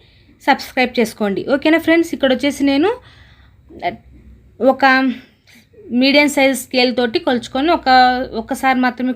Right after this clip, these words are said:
కొలుచుకొని ఈ వైర్ అనేది తీసుకున్నాను. ఈ వైర్లు వచ్చేసి నేను రెండు రెండు వైర్లు అనేది తీసుకొని ఒక నాట్ అనేది వేసుకోవాలి ఫ్రెండ్స్.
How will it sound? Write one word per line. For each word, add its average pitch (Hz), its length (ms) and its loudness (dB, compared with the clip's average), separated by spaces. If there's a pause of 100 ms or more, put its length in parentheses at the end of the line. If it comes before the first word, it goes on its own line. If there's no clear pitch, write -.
కొలుచుకొని 262 440 -4
ఈ 294 100 0
వైర్ 247 200 2
అనేది 233 240 -2
తీసుకున్నాను. 220 480 -2 (960)
ఈ 285 100 0
వైర్లు 294 240 4
వచ్చేసి 277 300 -2 (120)
నేను 277 200 2 (800)
రెండు 269 220 4
రెండు 277 180 4
వైర్లు 262 240 2
అనేది 254 240 -2
తీసుకొని 247 380 -6
ఒక 262 180 -4
నాట్ 226 220 -2
అనేది 240 240 0
వేసుకోవాలి 202 580 0
ఫ్రెండ్స్. 339 240 0